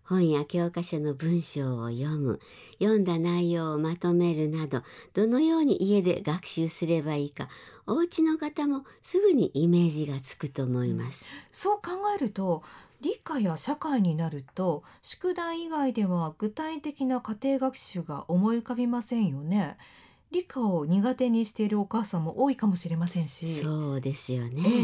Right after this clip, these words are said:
Speaker 2: え。
Speaker 1: 実は、スバルに通っている中学一年生の全九州模試の結果で、中学受験をした生徒と、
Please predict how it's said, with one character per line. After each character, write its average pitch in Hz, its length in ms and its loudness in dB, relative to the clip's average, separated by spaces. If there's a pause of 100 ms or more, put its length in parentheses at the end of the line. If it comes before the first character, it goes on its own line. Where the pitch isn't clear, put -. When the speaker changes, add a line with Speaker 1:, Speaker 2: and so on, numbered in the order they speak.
(200)
Speaker 2:
え。 - 20 -16 (680)
Speaker 1:
実 180 340 -4
は、 202 200 -2 (180)
ス - 180 -6
バ 269 140 0
ル 233 120 0
に 165 160 4
通 170 180 -4
っ 175 200 2
て - 220 -6
い 156 220 0
る 135 180 -2 (280)
中 262 260 0
学 214 340 -2
一 139 280 -2
年 185 220 2
生 170 340 -2
の 151 320 0 (340)
全 247 300 0
九 240 260 -2
州 226 300 -2
模 226 140 0
試 175 160 0
の 160 140 4
結 165 240 -4 (100)
果 165 160 -4
で、 151 200 -4 (680)
中 226 260 -2
学 247 280 -2
受 220 200 -4
験 175 300 0
を 143 100 2
し - 140 -10
た 143 140 -4
生 151 380 -4
徒 131 220 -8
と、 - 260 -4